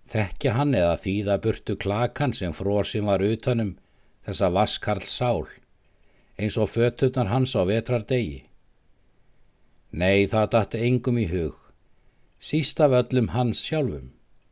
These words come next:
Vaninn var orðinn eðli hans. En hefði nokkur mátt líta inn í sál hans, mundi hann að líkindum hafa komist að raunum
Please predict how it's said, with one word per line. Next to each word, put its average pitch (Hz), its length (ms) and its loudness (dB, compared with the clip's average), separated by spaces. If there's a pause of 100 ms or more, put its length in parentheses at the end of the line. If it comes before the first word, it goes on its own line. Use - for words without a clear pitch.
(520)
Vaninn 101 640 2
var 92 160 0
orðinn 92 400 2
eðli 98 320 -2
hans. - 520 -12 (1200)
En 82 160 -4
hefði 117 300 4
nokkur 143 400 0
mátt 143 240 0
líta 127 400 0
inn 127 100 2
í 123 80 2
sál 101 380 0
hans, 92 320 -6 (640)
mundi 131 340 2
hann 110 320 0
að 92 140 2
líkindum 127 580 0
hafa 90 240 0
komist 107 400 -4
að 92 160 0
raunum 95 380 0